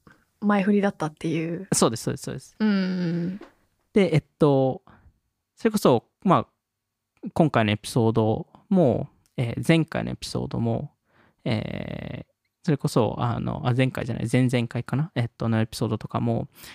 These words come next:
Speaker 2: えー、百回目の、えー、エピソードとかも、そのカレントシングスとか、シンキングラダーとか、マルチプレイヤーコマースとか、モノカルチャーの話とかも、じ-、実は全部振りで。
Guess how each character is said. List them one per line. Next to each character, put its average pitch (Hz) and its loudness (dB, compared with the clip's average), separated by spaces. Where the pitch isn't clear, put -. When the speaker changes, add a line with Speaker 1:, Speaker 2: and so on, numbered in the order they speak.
Speaker 2:
え 107 -2
ー、 - -16
百 - -2
回 120 4
目 120 4
の、 101 -2
え 123 -6
ー、 - -6
エ 117 -6
ピ - -14
ソ 113 -4
ー - -4
ド 104 -4
と - -8
か 113 -6
も、 107 -6
そ - -12
の 123 -8
カ - 0
レ 107 4
ン 107 0
ト 117 -2
シ 117 -2
ン 107 -2
グ 110 -6
ス - -14
と - -16
か、 110 -4
シ - -6
ン 110 0
キ - -4
ン 110 0
グ - 0
ラ 107 2
ダ 104 -2
ー - -6
と - -18
か、 - -6
マ 123 -2
ル 113 -2
チ - -10
プ 123 0
レ 107 4
イ - 4
ヤ 107 2
ー - -2
コ 127 -2
マ 110 -4
ー - -6
ス - -14
と - -14
か、 139 -4
モ 127 -4
ノ 117 -4
カ 120 0
ル 107 -2
チ - -12
ャ 113 -8
ー 113 -8
の 117 -10
話 117 -2
と - -8
か 117 -6
も、 110 -4
じ-、 - -4
実 143 0
は 170 6
全 147 4
部 104 -2
振 - -4
り 113 4
で。 - -2